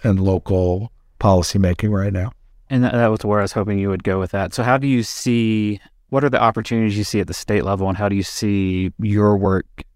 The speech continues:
Speaker 2: being different with a more state-focused effort?
Speaker 1: So it, it mostly is a kind of similar menu of policy options. When the federal bill went down,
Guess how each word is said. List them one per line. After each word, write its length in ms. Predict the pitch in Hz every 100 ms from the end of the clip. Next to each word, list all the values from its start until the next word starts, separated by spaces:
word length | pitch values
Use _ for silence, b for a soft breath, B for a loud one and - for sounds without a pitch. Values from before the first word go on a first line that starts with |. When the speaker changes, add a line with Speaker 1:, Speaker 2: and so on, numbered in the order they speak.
| -
Speaker 2:
being 280 | - 101 95
different 520 | 87 101 - 98 95 - -
with 240 | 98 92
a 60 | 92
more 280 | 92 92 92 _ -
state-focused 880 | - - 95 - 95 - 87 - - -
effort? 300 | 92 90 - _ _ _ _ _ - _ _ _
Speaker 1:
So 400 | - - 165 151 -
it, 200 | 190 -
it 120 | 202
mostly 680 | 156 165 277 339 - 330 202
is 160 | 165 139
a 60 |
kind 280 | 147 165 151
of 160 | 135 123
similar 840 | - - 160 185 175 170 156 147 -
menu 840 | 117 131 139 139 131 120 117 113
of 220 | 113 117
policy 560 | - 117 110 113 - 110
options. 760 | 98 92 - 80 147 156 - -
When 240 | - 117 110
the 80 | 104
federal 380 | 131 135 143
bill 260 | 107 120 110
went 240 | 104 98
down, 420 | - 120 135 110